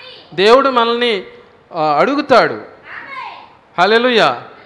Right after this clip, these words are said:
మరి ప్రియమైన దేవుని పిల్లలారా, ఎందుకంటే మనమున్న సమయము చాలా శ్రేష్టమైన సమయం. నేను వధు-, వధువు కోసమే చెప్తున్నా, ఇది చాలా శ్రేష్టమైన సమయం. ఏంటంటే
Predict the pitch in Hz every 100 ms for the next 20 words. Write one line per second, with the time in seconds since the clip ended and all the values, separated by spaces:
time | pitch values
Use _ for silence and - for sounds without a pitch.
0 | - - - - - - 190 226 233 277
1 | 285 285 262 262 254 240 240 240 220 202
2 | 156 - - - - _ _ _ _ _
3 | _ 151 214 240 247 240 233 175 156 -
4 | - _ _ _ _ _ _ _ - 170
5 | 202 240 247 277 277 233 196 - - 220
6 | 247 269 262 262 233 220 233 233 220 233
7 | 247 - 226 214 180 180 147 123 107 -
8 | - - - - - - - _ _ 180
9 | 208 214 208 214 262 202 220 262 262 226
10 | 233 226 214 180 180 151 117 117 - -
11 | - - - - _ _ _ _ _ 196
12 | 214 220 233 254 254 247 269 262 254 240
13 | 220 208 185 170 170 233 277 277 254 269
14 | 220 202